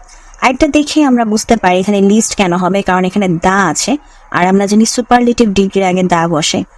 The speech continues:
প্রথম অপশনে সুপারলেটিভ ডিগ্রি নেই, সেকেন্ড অপশনেও নাই, ফোর্থ অপশনেও নাই, একমাত্র তিন নম্বর অপশনেই আমাদের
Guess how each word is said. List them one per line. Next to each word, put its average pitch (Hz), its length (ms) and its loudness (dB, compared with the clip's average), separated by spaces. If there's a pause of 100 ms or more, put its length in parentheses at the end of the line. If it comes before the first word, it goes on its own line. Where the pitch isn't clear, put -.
(200)
প্রথম 233 280 0
অপশনে 220 320 -2
সুপারলেটিভ 202 540 0
ডিগ্রি 190 280 2
নেই, 185 240 2
সেকেন্ড 185 360 0
অপশনেও 190 420 -2
নাই, 185 240 0 (500)
ফোর্থ - 380 -2
অপশনেও 180 460 -2
নাই, 143 180 -2 (120)
একমাত্র 226 540 -2 (160)
তিন 311 240 4
নম্বর 269 220 2
অপশনেই 214 440 0
আমাদের 196 420 0